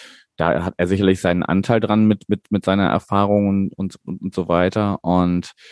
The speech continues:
ja, sportlich kann ich jetzt ni-, nicht sagen, welche Ver-, äh, Ver-, äh, Verhandlungen auf seinen, äh, auf seine Verantwortung zurückgehen.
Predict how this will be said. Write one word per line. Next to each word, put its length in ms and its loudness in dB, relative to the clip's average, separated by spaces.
ja, 460 -2
sportlich 640 0
kann 160 -2
ich 100 -4
jetzt 280 -6
ni-, 160 -4
nicht 220 -4
sagen, 280 2
welche 220 -2
Ver-, 240 -4
äh, 160 2
Ver-, 460 2
äh, 60 -4
Verhandlungen 560 -2
auf 160 -2
seinen, 520 0
äh, 340 0
auf 140 -8
seine 240 0
Verantwortung 380 0
zurückgehen. 540 0